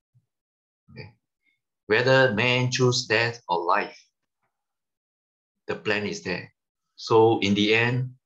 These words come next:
Adam and Eve fell. Pl-, uh, plan B kick in. The plan B is to save man, right?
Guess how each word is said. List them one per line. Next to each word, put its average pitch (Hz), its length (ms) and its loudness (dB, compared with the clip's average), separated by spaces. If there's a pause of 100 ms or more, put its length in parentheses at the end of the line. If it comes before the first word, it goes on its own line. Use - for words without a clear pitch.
(540)
Adam 107 320 0
and 90 120 -4
Eve 104 260 -6
fell. 101 420 -4 (1300)
Pl-, - 220 -6
uh, 85 260 -4 (140)
plan 117 360 -2
B 104 400 -6
kick - 240 -12
in. 92 220 -8 (120)
The 143 100 -8
plan 117 340 -4
B 113 280 -2
is 92 140 -10
to - 100 -18
save 117 300 -2
man, 113 340 -4 (720)
right? 90 280 -10